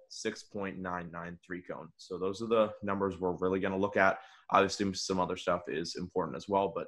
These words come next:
really focusing on forty bench and three cone. For Taylor, four three nine, so way outdid the forty average.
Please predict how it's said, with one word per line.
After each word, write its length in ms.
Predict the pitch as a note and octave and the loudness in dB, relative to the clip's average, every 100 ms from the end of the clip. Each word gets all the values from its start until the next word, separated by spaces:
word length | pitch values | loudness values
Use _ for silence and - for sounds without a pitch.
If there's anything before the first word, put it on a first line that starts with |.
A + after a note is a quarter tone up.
| - | -2
really 240 | G#2 G#2+ | 0 0
focusing 420 | G#2+ G2+ - G2+ | 0 0 0 -2
on 140 | F2+ F2+ G#2+ | 0 -2 2
forty 240 | A2 A2 | 4 4
bench 400 | F#2+ G2+ G2 - | 2 0 0 -8
and 100 | F2+ | -10
three 200 | - G#2 | -4 -2
cone. 320 | G#2 A2+ A2+ A2 _ _ _ _ _ _ - - - _ - | 2 2 2 -6 _ _ _ _ _ _ -20 -20 -20 _ 0
For 100 | A2+ | 4
Taylor, 520 | B2 B2+ B2+ B2 - _ _ _ _ _ _ _ _ | 8 10 8 4 -2 _ _ _ _ _ _ _ _
four 300 | _ A#2 A#2+ | _ 6 6
three 200 | A#2 A#2+ | 8 4
nine, 300 | A2+ F2+ F#2+ F#2+ | 4 2 0 -2
so 280 | - E2+ E2+ | -4 -2 -4
way 480 | E2 E2 F#2+ G2+ | -8 0 4 6
outdid 300 | G2+ G2 G2+ | 6 2 -2
the 60 | G2 | -4
forty 400 | - F#2+ F#2 F2+ | -2 0 2 2
average. 420 | F2+ F2 F2+ - | 2 2 0 -4